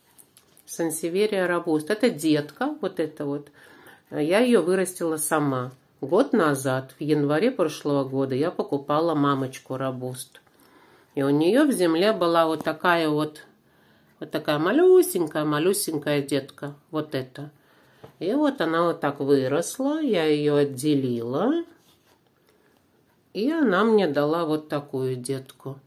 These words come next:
Тоже один лист у неё пока, но второй вот намечается.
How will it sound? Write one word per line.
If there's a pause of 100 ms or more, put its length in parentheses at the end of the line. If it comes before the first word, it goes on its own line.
(100)
Тоже (440)
один
лист (200)
у
неё
пока,
но
второй
вот
намечается.